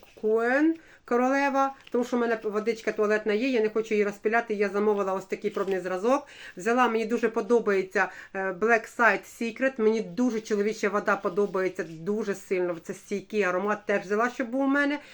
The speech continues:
Взяла Pur Blanco, тому що в мене є на продаж водичка, а немає пробного зразка. І тут теж, бачите, дуже гарна бокова така частина. І взяла Tomorrow.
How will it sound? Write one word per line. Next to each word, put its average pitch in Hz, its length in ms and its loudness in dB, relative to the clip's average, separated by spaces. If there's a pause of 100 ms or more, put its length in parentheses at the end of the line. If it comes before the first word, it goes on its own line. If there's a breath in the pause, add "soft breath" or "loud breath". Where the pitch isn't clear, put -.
(200 loud breath)
Взяла 240 400 2
Pur 233 160 2
Blanco, 214 540 2
тому 240 200 0
що 233 160 -4
в 214 40 0
мене 214 140 2
є 214 160 0
на 208 120 0
продаж 208 380 -4
водичка, 208 540 0
а 202 120 0
немає 202 640 0 (220 loud breath)
пробного 208 400 2
зразка. 226 600 0 (260 loud breath)
І 247 80 -4
тут 247 200 -2
теж, 185 160 -2
бачите, 220 380 -2
дуже 196 220 -2
гарна 190 300 -2
бокова 247 600 -2
така 233 360 -4
частина. 214 580 0 (360 loud breath)
І 330 260 4
взяла 220 960 2 (120)
Tomorrow. 220 600 2